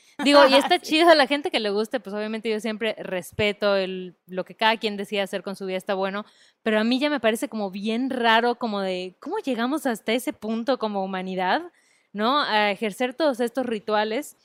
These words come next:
Speaker 1: Y hay, y no sé si igual como parte de, de las cosas que nos está haciendo replantearnos esta, esta cuarentena y,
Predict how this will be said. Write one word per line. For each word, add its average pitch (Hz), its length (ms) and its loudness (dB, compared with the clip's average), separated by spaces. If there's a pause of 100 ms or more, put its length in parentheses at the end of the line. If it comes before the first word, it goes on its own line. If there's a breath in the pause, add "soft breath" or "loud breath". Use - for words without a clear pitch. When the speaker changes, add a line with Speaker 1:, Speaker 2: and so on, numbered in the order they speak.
(320 loud breath)
Speaker 1:
Y 254 100 2
hay, 254 300 2
y 254 100 -2
no 302 100 0
sé 427 120 -2
si 320 140 -4
igual 269 640 2
como 220 300 -4
parte 208 300 0
de, 175 420 -2 (640)
de 208 160 -4
las 202 160 0
cosas 247 220 0
que 247 100 -2
nos 202 140 -4
está 196 180 -4
haciendo 220 340 -2
replantearnos 190 800 -2
esta, 190 360 -2
esta 208 260 -10
cuarentena 185 800 -6
y, 170 160 -10